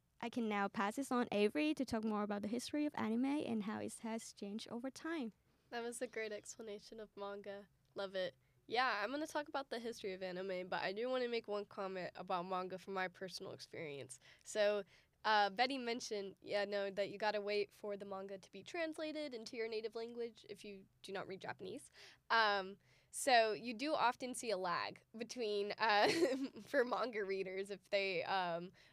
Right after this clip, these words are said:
Speaker 2: are not, if they do not, uh, speak or read Japanese, they're outside of Japan,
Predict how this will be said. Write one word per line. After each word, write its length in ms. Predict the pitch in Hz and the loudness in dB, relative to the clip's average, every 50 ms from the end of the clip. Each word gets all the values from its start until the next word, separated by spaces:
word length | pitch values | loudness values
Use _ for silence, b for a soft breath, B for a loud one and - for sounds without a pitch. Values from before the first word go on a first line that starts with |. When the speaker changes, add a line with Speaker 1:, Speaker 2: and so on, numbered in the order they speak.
| B - | B 2
Speaker 2:
are 140 | 202 202 196 | 2 4 4
not, 380 | 196 220 277 277 269 269 254 - - - - - | 4 6 6 8 8 8 6 4 -2 -8 -4 0
if 100 | 240 233 | 0 2
they 100 | - 240 | 4 2
do 120 | 233 233 240 | 2 2 0
not, 200 | 254 254 247 233 - - 233 | 0 0 0 -2 -2 2 4
uh, 380 | 233 220 214 208 208 196 190 185 | 6 8 8 8 6 4 2 -2
speak 320 | - - - - 262 - 240 | -6 -8 -4 -4 -2 0 2
or 100 | 220 220 | 2 2
read 200 | 214 226 226 208 | 2 -2 -6 0
Japanese, 640 | 196 220 202 214 - 214 208 208 208 208 208 202 196 | 4 6 6 6 6 2 0 0 0 0 0 0 0
they're 100 | 202 190 | 0 -2
outside 320 | 190 170 202 - 196 190 196 | -2 -2 0 0 0 0 -2
of 80 | 190 | -2
Japan, 580 | 196 202 190 - 233 196 185 185 185 185 185 | -6 -10 -10 -8 -4 -4 -2 -2 -2 -4 -6